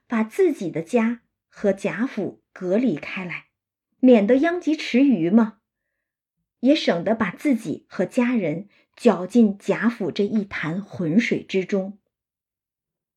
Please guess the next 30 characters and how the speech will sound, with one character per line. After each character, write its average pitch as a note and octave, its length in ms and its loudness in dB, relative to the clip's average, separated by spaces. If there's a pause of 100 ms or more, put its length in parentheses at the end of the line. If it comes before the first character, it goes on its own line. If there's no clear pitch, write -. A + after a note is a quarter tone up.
(300)
而 A3+ 120 2
且 A3 160 0
她 - 120 -8
还 A3 140 0
提 G#3+ 280 -4
醒 G#3+ 320 -2 (160)
宝 F3 220 -6
玉： G3+ 280 -4 (380)
“你 G#3+ 240 4
以 E3 80 -4
后 F3+ 400 0 (100)
留 G3 320 2
神 F#3 500 -2
小 - 420 -8
心。” G3 420 -8 (380)
而 B3 120 4
且 C4+ 160 2
这 C4 220 2
话 - 360 -10 (280)
也 F#3 100 -4
千 A3+ 280 0
万 F3+ 140 0
别 E3 200 -8
再 F#3+ 180 -8
对 F#3 180 0
第 - 220 -4
二 F#3 220 -4
个 E3 120 -8
人 D#3 220 -8
讲 - 240 -10